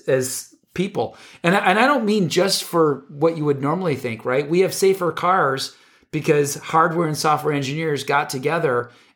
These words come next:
and created anti-locking braking systems. And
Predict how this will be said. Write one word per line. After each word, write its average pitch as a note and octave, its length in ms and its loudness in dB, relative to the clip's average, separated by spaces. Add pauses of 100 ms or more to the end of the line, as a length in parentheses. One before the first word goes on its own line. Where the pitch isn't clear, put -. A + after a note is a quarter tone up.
and C#3 200 -2
created D#3 440 0
anti-locking D#3 680 2
braking E3 360 0
systems. - 640 -8 (420)
And C#3+ 380 2